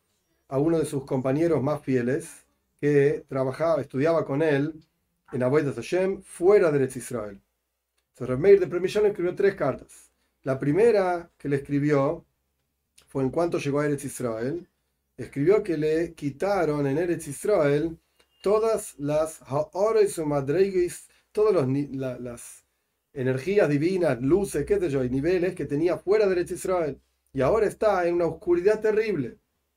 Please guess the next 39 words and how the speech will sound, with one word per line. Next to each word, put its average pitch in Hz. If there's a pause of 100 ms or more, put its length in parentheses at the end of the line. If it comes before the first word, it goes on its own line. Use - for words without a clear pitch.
(640)
Esta 208
fue 196
la 196
primera 190
carta. - (580)
Fue 226
terrible, 240
llegué 180
a 240
Eretz 220
Israel 240
y 240
es 220
terrible 233
esto. - (680)
La 117
segunda 143
carta, 143
después 139
de 147
un 143
tiempo, 147 (340)
dice 139
que 156
ya 202
estaba 214
mucho 214
mejor 170
en 151
el 135
servicio 139
a 127
Dios, 139 (480)
pero 156
los 127
niveles 151
elevados 143 (180)
que -
captaba 131